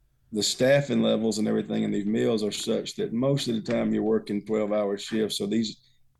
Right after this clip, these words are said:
uh, these seven days in a row, uh, that you find yourselves working are mostly twelve-hour shifts.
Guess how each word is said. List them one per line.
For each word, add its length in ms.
uh, 280
these 280
seven 300
days 320
in 80
a 100
row, 480
uh, 380
that 180
you 60
find 280
yourselves 340
working 360
are 80
mostly 480
twelve-hour 680
shifts. 640